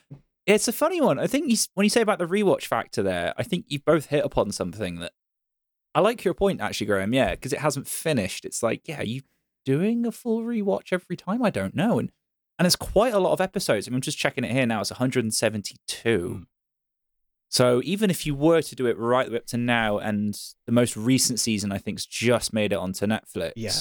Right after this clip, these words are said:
Speaker 1: over here in the U K. So I've yet to catch up, but that's a big, big rewatch. Um,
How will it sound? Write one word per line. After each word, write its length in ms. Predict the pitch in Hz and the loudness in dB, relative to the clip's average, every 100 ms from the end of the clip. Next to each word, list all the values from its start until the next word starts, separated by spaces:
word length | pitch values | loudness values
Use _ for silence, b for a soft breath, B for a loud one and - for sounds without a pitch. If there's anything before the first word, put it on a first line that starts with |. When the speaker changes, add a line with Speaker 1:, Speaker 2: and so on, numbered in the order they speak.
| - | -2
Speaker 1:
over 200 | 104 92 | -2 0
here 140 | 92 90 | 0 -2
in 80 | 87 | -4
the 80 | |
U 140 | 87 92 | -8 -8
K. 400 | - 95 90 92 | -4 -4 -4 -4
So 260 | - 92 - | -2 0 0
I've 160 | 95 | -2
yet 160 | 87 - | -2 -6
to 80 | - | -6
catch 340 | - - - | -6 -4 0
up, 160 | 98 - - | 0 0 -4
but 180 | 95 - _ _ _ _ _ _ _ _ _ _ _ _ _ | -4 -4 _ _ _ _ _ _ _ _ _ _ _ _ _
that's 180 | 185 - | -2 0
a 140 | 143 - | 0 -2
big, 420 | 156 143 110 - _ _ | -2 0 0 -4 _ _
big 340 | 139 135 110 98 | 0 2 2 2
rewatch. 720 | 117 110 87 87 - - - _ _ _ _ _ _ 107 | 2 2 0 -6 -8 -14 -14 _ _ _ _ _ _ 0
Um, 520 | 101 95 92 92 | 2 0 -2 -6